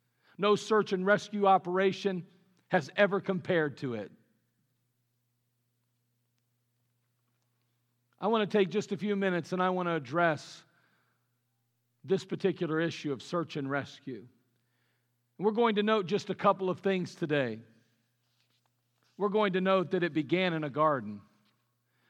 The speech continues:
that it was planned before the world began, and that it continues to this day. So let's have a word of prayer and we'll go ahead with our service. Father, we ask, Lord, you'd bless us today.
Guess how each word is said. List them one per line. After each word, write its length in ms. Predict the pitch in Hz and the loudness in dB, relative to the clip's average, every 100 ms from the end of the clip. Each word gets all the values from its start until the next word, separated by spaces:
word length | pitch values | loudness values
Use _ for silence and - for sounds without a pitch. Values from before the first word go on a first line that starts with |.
| _ | _
that 120 | 180 | -2
it 40 | 180 | -2
was 160 | 175 | -4
planned 420 | - 196 214 226 | -2 2 4 2
before 300 | 202 190 202 | 0 0 0
the 100 | 190 | 2
world 320 | 180 196 196 147 | 2 2 0 -2
began, 540 | 147 139 131 117 101 - _ _ _ _ _ _ _ _ _ _ _ _ _ _ _ _ - | -2 -2 -2 -6 -10 -16 _ _ _ _ _ _ _ _ _ _ _ _ _ _ _ _ -6
and 100 | 147 | 2
that 120 | 175 | 4
it 120 | 170 | 2
continues 540 | - 165 202 185 156 147 | -2 -2 -2 0 -2 -4
to 100 | 156 | -4
this 200 | 147 - | -4 -4
day. 360 | 127 127 98 90 _ _ _ _ _ _ _ _ _ _ _ _ _ _ _ _ | -6 -6 -6 -12 _ _ _ _ _ _ _ _ _ _ _ _ _ _ _ _
So 120 | - | -4
let's 200 | 185 202 | 0 4
have 180 | 208 185 | 6 4
a 40 | 175 | 4
word 160 | 175 | 0
of 100 | 160 | -2
prayer 240 | - 170 147 | 0 2 2
and 100 | 139 | -2
we'll 80 | |
go 220 | 131 143 135 | -4 -2 -2
ahead 280 | 127 127 | -2 -2
with 140 | 113 113 | -6 -8
our 140 | 123 | -10
service. 420 | - 139 110 101 | -8 -8 -8 -10
Father, 320 | - 160 151 143 | -4 0 0 -2
we 160 | 139 | -2
ask, 260 | 143 139 - | -2 -4 -8
Lord, 180 | 135 117 | -8 -6
you'd 140 | 123 | -6
bless 280 | 123 143 - | -4 -6 -8
us 120 | - | -12
today. 440 | - 127 143 151 | -6 -2 0 -2